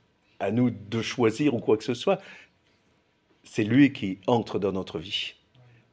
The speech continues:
Mais nous, on peut refuser d'en être conscient, on peut rester endormi, on peut, je veux dire, plein de choses. Il est dit, hein, au, au verset sept, c'est bien ça ?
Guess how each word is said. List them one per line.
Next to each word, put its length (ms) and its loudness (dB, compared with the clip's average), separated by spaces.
Mais 460 4
nous, 200 2
on 120 0
peut 120 0
refuser 440 0
d'en 180 -6
être 140 -8
conscient, 360 -6
on 80 -8
peut 160 -2
rester 360 0
endormi, 500 -2
on 140 -6
peut, 220 -2
je 160 -4
veux 40 0
dire, 80 -6
plein 160 0
de 60 -6
choses. 380 -4
Il 160 10
est 80 12
dit, 200 10
hein, 360 10
au, 100 12
au 320 12
verset 680 6
sept, 580 0
c'est 140 -4
bien 140 2
ça ? 260 -2